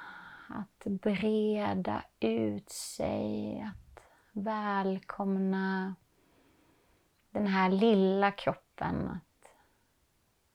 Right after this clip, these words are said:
att vila på den, på den stora kroppen av Moder Jord. Vetskapen om att du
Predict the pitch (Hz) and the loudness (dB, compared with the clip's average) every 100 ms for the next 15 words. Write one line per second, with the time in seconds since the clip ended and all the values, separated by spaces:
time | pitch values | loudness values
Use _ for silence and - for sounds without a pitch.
0 | _ 214 190 202 202 185 185 190 190 - | _ -8 -4 0 0 0 2 2 0 -4
1 | 190 190 185 190 170 _ _ _ - - | -8 -4 -4 -6 -10 _ _ _ -20 -20
2 | - - - - 202 - - - 240 190 | -20 -20 -8 -4 -4 -6 0 4 4 4
3 | 196 196 214 - - - _ - - - | 2 4 2 0 -6 -8 _ -4 -2 -2
4 | 175 - 165 185 190 185 180 185 196 196 | -2 -2 -2 -4 -2 -2 -4 -4 -4 -6
5 | - _ _ _ _ _ _ _ _ _ | -12 _ _ _ _ _ _ _ _ _
6 | _ _ _ _ _ _ _ _ _ - | _ _ _ _ _ _ _ _ _ -20
7 | - _ _ _ _ _ _ _ _ _ | -20 _ _ _ _ _ _ _ _ _
8 | _ _ - 220 226 190 - 214 196 - | _ _ -2 2 2 0 2 2 2 0
9 | - 202 190 190 196 196 196 | -2 0 2 2 2 2 0